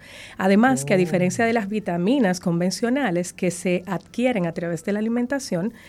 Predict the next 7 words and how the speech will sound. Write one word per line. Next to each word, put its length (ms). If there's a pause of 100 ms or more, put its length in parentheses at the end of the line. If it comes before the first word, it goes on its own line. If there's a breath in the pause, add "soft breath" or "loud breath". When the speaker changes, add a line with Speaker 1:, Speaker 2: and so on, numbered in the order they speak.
(260 loud breath)
Speaker 1:
la 140
vitamina 500
D 160
se 220
adquiere 720
a 200
partir 680